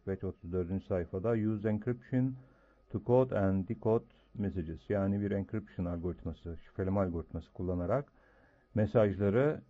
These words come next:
hem kodlayacağız hem de o kodu çözeceğiz. Yani şifreleyip şifreyi çözeceğiz.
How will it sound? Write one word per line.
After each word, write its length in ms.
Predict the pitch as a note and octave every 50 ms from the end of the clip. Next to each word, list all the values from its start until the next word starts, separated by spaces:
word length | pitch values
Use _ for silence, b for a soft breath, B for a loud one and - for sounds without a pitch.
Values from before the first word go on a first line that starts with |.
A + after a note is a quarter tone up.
| _ _ _
hem 280 | - - - B2 C3 B2+
kodlayacağız 640 | C3 B2+ A#2 - - A#2+ A#2+ A2 D3 D3+ C3+ -
hem 200 | C3 A#2 A2 A2+
de 120 | A#2 C3+ B2+
o 100 | B2 A#2+
kodu 240 | - A2 F#2+ A2+ A#2+
çözeceğiz. 720 | - G#2+ F#2 D#2+ D#2+ D#2 - D#2 D2+ - - - _ - - - -
Yani 400 | - F#2 F2 F2+ F#2 G2 G#2+ - - - - -
şifreleyip 480 | - A2 - - F#2 F#2 A2 C3 C3
şifreyi 360 | - - - - - F#2+ F2+ -
çözeceğiz. 500 | - F#2 D#2 D2+ D2+ - A2+ D3 D#3+